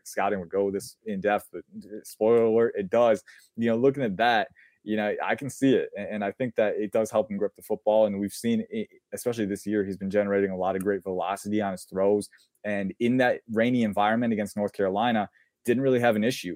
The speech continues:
you know, when it came down to it. You wanna see in those adverse conditions if he can grip the football the same way he does in normal conditions, and he did. He closed out the game. So the hand size is gonna be the biggest thing for Pickett. If he has a double jointed thumb,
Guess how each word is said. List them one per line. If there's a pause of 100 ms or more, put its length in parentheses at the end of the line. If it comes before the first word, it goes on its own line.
(100)
you
know,
when
it
came
down
to
it.
You
wanna
see
in
those
adverse
conditions (280)
if
he
can
grip
the
football
the
same
way
he
does
in
normal
conditions,
and
he
did.
He
closed
out
the
game. (300)
So
the
hand
size
is
gonna
be
the
biggest
thing
for
Pickett.
If
he
has
a
double
jointed
thumb,